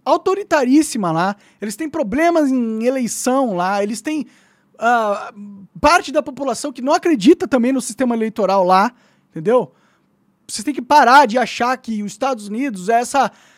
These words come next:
essa utopia maravilhosa da liberdade. Não, não é, cara. Ele pode até ter sido cem anos atrás, mas muito tempo se passou, velho. E os Estados Unidos não está livre de ser corrompido também.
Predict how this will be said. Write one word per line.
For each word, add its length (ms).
essa 540
utopia 760
maravilhosa 640
da 100
liberdade. 720
Não, 240
não 200
é, 160
cara. 380
Ele 140
pode 260
até 200
ter 200
sido 640
cem 400
anos 240
atrás, 680
mas 240
muito 380
tempo 300
se 140
passou, 520
velho. 260
E 120
os 100
Estados 260
Unidos 240
não 160
está 280
livre 420
de 100
ser 180
corrompido 760
também. 360